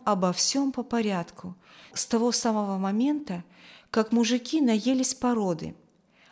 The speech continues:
а его самого придавило рельсой. Тогда-то, мол, они и оказались с Петром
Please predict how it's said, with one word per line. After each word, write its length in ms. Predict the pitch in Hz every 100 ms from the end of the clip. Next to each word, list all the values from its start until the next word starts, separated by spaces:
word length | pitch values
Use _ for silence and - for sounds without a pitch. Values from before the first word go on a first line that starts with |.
| _
а 120 | 202
его 220 | 208 226 247
самого 680 | - 214 202 214 294 320 - - -
придавило 580 | 202 185 190 226 254
рельсой. 600 | 240 208 175 - - - - _ _ _ _ _ _ _ _ _ _ _
Тогда-то, 680 | - 208 202 311 330 226 180
мол, 440 | - 190 165 156 165 _ _ _ -
они 360 | 202 233 285
и 200 | 294 -
оказались 840 | 262 262 269 240 233 208 180 165 -
с 40 |
Петром 580 | - 185 202 262 311